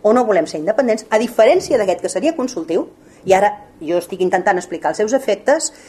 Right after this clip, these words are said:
com a referèndum consultiu, aquest altre referèndum de reforma constitucional és vinculant.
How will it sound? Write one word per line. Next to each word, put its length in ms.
com 180
a 40
referèndum 400
consultiu, 520
aquest 340
altre 340
referèndum 640
de 80
reforma 520
constitucional 640
és 120
vinculant. 420